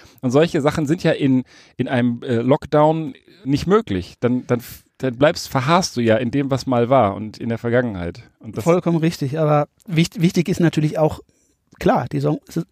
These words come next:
Speaker 2: äh, Saisonvorbereitungsspiele ist genau richtig, was du sagst. Die gucken wir uns auch an. Natürlich nicht alle und immer, aber das ist für uns auch Sport. Und es,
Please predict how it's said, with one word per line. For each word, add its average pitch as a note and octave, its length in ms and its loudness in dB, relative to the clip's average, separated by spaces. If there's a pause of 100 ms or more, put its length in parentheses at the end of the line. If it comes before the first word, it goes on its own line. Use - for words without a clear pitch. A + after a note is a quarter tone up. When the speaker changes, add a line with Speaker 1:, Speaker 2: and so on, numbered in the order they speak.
(120)
Speaker 2:
äh, G#3+ 340 -8
Saisonvorbereitungsspiele E3+ 1000 2
ist - 120 -4
genau E3+ 200 4
richtig, F#3+ 340 0
was D#3+ 140 -2
du D#3 80 -2
sagst. C#3 340 -2
Die C#3+ 60 -6
gucken - 240 -4
wir E3 80 4
uns D#3 160 0
auch F3 220 4
an. D#3+ 260 4 (640)
Natürlich D3 420 0
nicht D3+ 200 -2
alle F3 260 4
und C#3+ 180 0
immer, E3+ 300 2 (340)
aber D#3 420 2 (120)
das D3 140 -2
ist D#3 120 -2
für - 80 -8
uns D#3 180 -4
auch D3 200 -2
Sport. F#3 340 0
Und E3+ 140 -6
es, F3 100 -20